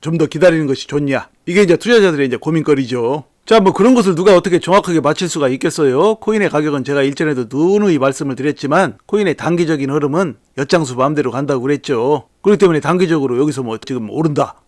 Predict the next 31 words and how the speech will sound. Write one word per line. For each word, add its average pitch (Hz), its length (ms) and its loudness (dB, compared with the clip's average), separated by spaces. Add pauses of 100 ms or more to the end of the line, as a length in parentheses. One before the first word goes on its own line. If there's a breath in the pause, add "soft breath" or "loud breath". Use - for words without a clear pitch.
내린다 139 340 -2
이런 151 240 0
것을 151 220 0
말할 147 380 0
수는 196 280 -4
없어요. 139 640 -2 (120)
그러니까 170 220 0 (220 loud breath)
우리는 185 180 2
지금 180 160 2
단기적으로 185 640 0
보지 143 180 -6
말고요. 135 540 -2 (160)
장기적으로 156 560 -2
봐야 127 240 -2
돼요. 110 340 -4 (180 soft breath)
이걸 170 160 2
지금 160 240 -2
이 165 120 -2
타임에서 156 800 2 (160)
장기적으로 160 520 -2
보유하기 147 500 -2
위해서 139 400 0
사기에, 170 680 -2 (100)
어, 135 100 -4
적절한 165 460 2
낮은 151 260 0
가격이냐, 143 760 -2 (180)
아주 135 180 -6
좋은 160 280 2
낮은 139 260 -2
가격이냐, 143 720 -2